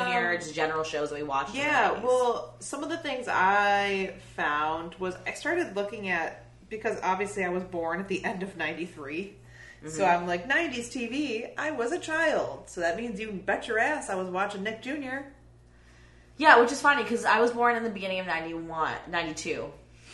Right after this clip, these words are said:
Speaker 2: You forgot
Speaker 1: I
Speaker 2: what
Speaker 1: don't
Speaker 2: year
Speaker 1: even know
Speaker 2: you were
Speaker 1: what year I was
Speaker 2: born for a
Speaker 1: born.
Speaker 2: minute.
Speaker 1: So, um, like, two-ish years older than
Speaker 2: Yeah.
Speaker 1: you. Um, I actually never really watched Nick Junior.
Speaker 2: Oh, I
Speaker 1: The only
Speaker 2: did.
Speaker 1: time I ever watched Nick Junior was when, like,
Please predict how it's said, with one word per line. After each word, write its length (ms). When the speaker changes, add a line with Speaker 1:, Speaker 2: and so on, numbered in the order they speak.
Speaker 2:
You 160
forgot 400
Speaker 1:
I 120
Speaker 2:
what 60
Speaker 1:
don't 80
Speaker 2:
year 160
Speaker 1:
even 60
know 20
Speaker 2:
you 60
were 40
Speaker 1:
what 80
year 80
I 60
was 100
Speaker 2:
born 100
for 120
a 60
Speaker 1:
born. 80
Speaker 2:
minute. 420
Speaker 1:
So, 280
um, 600
like, 340
two-ish 440
years 280
older 200
than 100
Speaker 2:
Yeah. 320
Speaker 1:
you. 60
Um, 520
I 160
actually 280
never 180
really 180
watched 400
Nick 160
Junior. 540
Speaker 2:
Oh, 120
I 100
Speaker 1:
The 60
only 120
Speaker 2:
did. 80
Speaker 1:
time 160
I 120
ever 160
watched 320
Nick 140
Junior 340
was 120
when, 200
like, 360